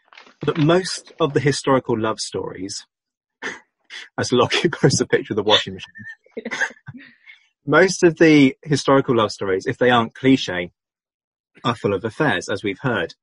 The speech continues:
And it's hard to be a greatest love story when you're breaking someone's heart in the process by doing the dirty on your other, other half. So I've resigned myself to abject failure this week, and I've gone left field with a different focus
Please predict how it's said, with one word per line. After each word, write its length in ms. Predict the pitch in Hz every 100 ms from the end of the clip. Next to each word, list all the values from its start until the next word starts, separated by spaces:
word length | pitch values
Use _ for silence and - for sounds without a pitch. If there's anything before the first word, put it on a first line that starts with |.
| -
And 400 | 123 131 131 120 -
it's 220 | 143 139
hard 340 | - 156 175 - -
to 100 | -
be 440 | 139 127 117 104 - _ _ -
a 80 | 117
greatest 600 | 107 117 117 - 113 -
love 240 | 123 123
story 540 | - 98 87 92 117 - _ _ -
when 220 | 113 113
you're 160 | 113
breaking 340 | 110 127 135 120
someone's 360 | - 113 107
heart 120 | 110 107
in 80 |
the 60 | 101
process 420 | - 139 123 95
by 220 | - 117
doing 240 | 107 113 104
the 80 | 101
dirty 420 | 110 101 - 107
on 160 | 107
your 300 | 104 101 98 - _
other, 380 | 110 95 98 95 -
other 240 | 95 95
half. 440 | 90 135 90 - _ _ _ _ - - - -
So 240 | - 185
I've 140 | 196
resigned 260 | 180 196 208
myself 380 | 180 139 - 160
to 80 | -
abject 400 | 135 113 117 - -
failure 240 | 113 104
this 220 | 98 98
week, 300 | - 131 147 -
and 120 | 127
I've 280 | 123 117 -
gone 440 | 120 120 120 123 -
left 360 | 127 143 147 -
field 380 | - 156 113 95
with 140 | 104
a 40 |
different 420 | 113 143 - 127 -
focus 580 | 131 117 - 98 -